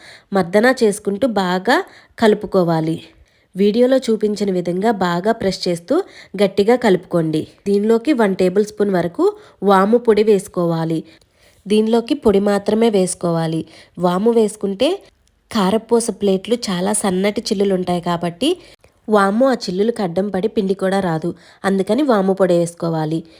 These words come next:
ఈ విధంగా మొత్తం కలుపుకున్న తర్వాత కొంచెం కొంచెం నీళ్లు పోసుకుంటూ ఈ విధంగా ముద్దలాగా కలిపి పక్కన పెట్టుకోండి. ఇప్పుడు చక్రాల గిద్దలోకి ఇట్లాంటి కారపూస ప్లేట్ తీసుకుని కొంచెం కొంచెం పిండి తీసుకుని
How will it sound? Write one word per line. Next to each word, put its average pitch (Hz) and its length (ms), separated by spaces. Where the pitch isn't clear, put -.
ఈ 196 80
విధంగా 208 360
మొత్తం 214 240
కలుపుకున్న 190 440
తర్వాత 180 260
కొంచెం 202 360
కొంచెం 202 320
నీళ్లు 180 260
పోసుకుంటూ 175 500
ఈ 214 100
విధంగా 202 380
ముద్దలాగా 185 500
కలిపి 185 300
పక్కన 190 320
పెట్టుకోండి. 165 440
ఇప్పుడు 240 240
చక్రాల 208 400
గిద్దలోకి 208 400
ఇట్లాంటి 185 380
కారపూస 208 440
ప్లేట్ 185 280
తీసుకుని 220 360
కొంచెం 202 240
కొంచెం 220 240
పిండి 180 260
తీసుకుని 214 420